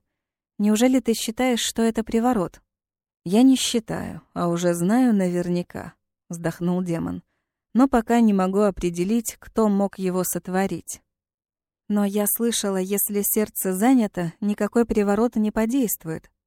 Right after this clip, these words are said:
с сомнением протянула девушка. «А оно у тебя занято?»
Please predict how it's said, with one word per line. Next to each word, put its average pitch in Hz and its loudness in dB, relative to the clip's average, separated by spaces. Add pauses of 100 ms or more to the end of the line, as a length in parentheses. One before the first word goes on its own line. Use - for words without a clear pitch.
с - -12
сомнением 202 2
протянула 190 -4
девушка. 180 -8 (480)
«А 175 0
оно 180 2
у 190 -4
тебя 185 -2
занято?» 196 -2